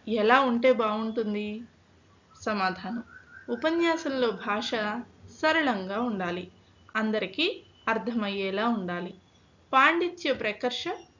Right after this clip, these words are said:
ప్రదర్శించకూడదు, పెద్ద పెద్ద పదాలు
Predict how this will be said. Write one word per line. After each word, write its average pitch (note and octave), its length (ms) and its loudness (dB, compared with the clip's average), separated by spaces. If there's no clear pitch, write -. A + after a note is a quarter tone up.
ప్రదర్శించకూడదు, F#3 1040 -4
పెద్ద A3 220 0
పెద్ద G3 200 -2
పదాలు G#3 400 2